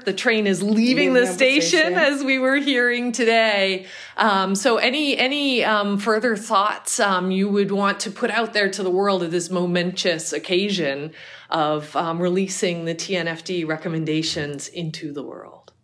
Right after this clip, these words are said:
Speaker 2: I mean, for us, T N F D is call on the markets now to adopt and use those recommendations and give us feedback so that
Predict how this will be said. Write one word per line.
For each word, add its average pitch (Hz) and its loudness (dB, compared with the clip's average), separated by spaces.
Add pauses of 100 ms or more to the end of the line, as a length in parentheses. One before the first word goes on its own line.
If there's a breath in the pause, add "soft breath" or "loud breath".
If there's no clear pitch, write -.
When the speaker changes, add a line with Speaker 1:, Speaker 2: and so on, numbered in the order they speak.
(280)
Speaker 2:
I 160 2
mean, 208 2
for 185 2
us, 190 2
T 214 0
N 196 2
F 180 -2
D 202 -2
is 165 0
call 202 0
on 190 2
the 180 2
markets 180 0
now 175 0
to 170 -4
adopt 160 -2 (120)
and 156 -2
use 156 0 (100)
those 147 -2
recommendations 143 -2 (220 loud breath)
and 208 2
give 254 2
us 254 0
feedback - -2 (680 soft breath)
so 196 0
that 180 0